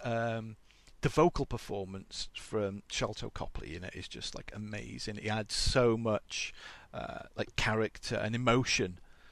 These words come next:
to, to the character of Chappie that you really care for him. I was there going, like, you feel really sorry 'cause shit happens to him, uh, and you go, and you're fucking feeling so sorry for him.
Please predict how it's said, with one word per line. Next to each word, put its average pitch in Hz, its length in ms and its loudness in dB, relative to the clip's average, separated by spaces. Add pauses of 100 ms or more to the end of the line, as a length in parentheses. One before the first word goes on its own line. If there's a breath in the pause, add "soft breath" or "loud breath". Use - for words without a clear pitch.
(280 soft breath)
to, - 140 -2
to - 180 -4
the 107 80 -6
character - 420 0
of 117 80 -8
Chappie - 340 -2
that 147 120 -4
you 165 80 0
really 247 200 2
care 202 360 4
for 233 320 2
him. 156 100 2
I 156 60 2
was 170 100 0
there 220 220 2
going, 202 220 -2
like, 196 200 -6 (300 loud breath)
you 170 100 0
feel 196 240 10
really 165 260 8
sorry 175 380 8
'cause - 160 -2
shit - 240 2
happens 147 520 -2
to 135 200 2
him, 98 160 0 (380 loud breath)
uh, 113 340 4
and 123 100 0
you 131 60 -6
go, 113 140 -4
and 110 180 -6
you're 139 80 -8
fucking - 280 -12
feeling 165 260 -2
so 160 260 4
sorry 156 380 2
for 117 340 2
him. 101 140 -4